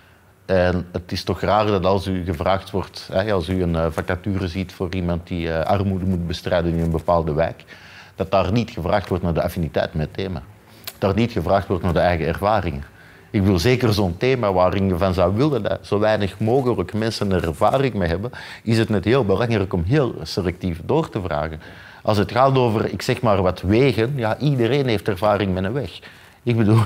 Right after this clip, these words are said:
<laughs> dat je daar niet expliciet naar, eh, doorvraagt, dat snap ik. Maar zo'n thema waarin we ondertussen erkennen dat de verschillen enorm zijn geworden, dat er een mega begripskloof is,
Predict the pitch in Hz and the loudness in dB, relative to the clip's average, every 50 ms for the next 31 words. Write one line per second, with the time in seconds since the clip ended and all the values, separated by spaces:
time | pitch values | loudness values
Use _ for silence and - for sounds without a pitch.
0 | 110 110 107 98 120 92 95 104 82 90 107 117 131 139 143 156 143 143 139 - | 2 0 2 2 4 4 4 4 4 6 6 6 6 6 4 4 2 2 0 -2
1 | - 139 135 - - 147 135 - - 135 131 127 120 113 101 80 95 104 117 135 | -2 -2 -2 0 -2 -4 -4 -2 -2 0 0 2 2 2 2 0 0 0 2 2
2 | 139 131 - 139 131 135 - - 117 - - 143 156 151 - 80 - - - - | 2 0 2 0 0 0 0 -2 -4 -4 -4 -6 -6 -6 -6 -10 -10 -10 -12 -14
3 | - - - - 87 82 85 120 143 151 135 - - 110 104 90 90 85 90 92 | -14 -10 -4 0 0 2 4 4 4 4 4 2 2 2 2 2 2 2 2 4
4 | 95 98 104 107 110 107 107 - 113 117 - 107 - - 127 120 - - - 90 | 6 6 6 4 4 2 2 2 2 2 0 0 -2 -2 -4 -4 -2 -2 -2 -2
5 | 90 - 101 90 90 90 95 - - 98 - - 104 92 - - - 135 120 117 | 0 0 2 2 2 2 2 2 0 -2 -2 -2 -4 -6 -4 -2 -2 0 0 0
6 | - - 107 104 104 110 123 127 117 92 85 90 87 85 82 85 87 85 80 95 | 0 0 0 2 2 2 2 2 2 2 2 2 2 2 2 2 0 0 2 2
7 | 92 95 92 - 101 101 95 113 135 131 123 117 92 98 85 - 101 117 151 147 | 2 2 2 0 0 2 2 2 2 2 2 0 0 0 -2 0 0 0 0 -2
8 | - - - - 90 90 82 76 - 135 - - | -4 -6 -4 0 0 2 2 0 -2 -6 -8 -10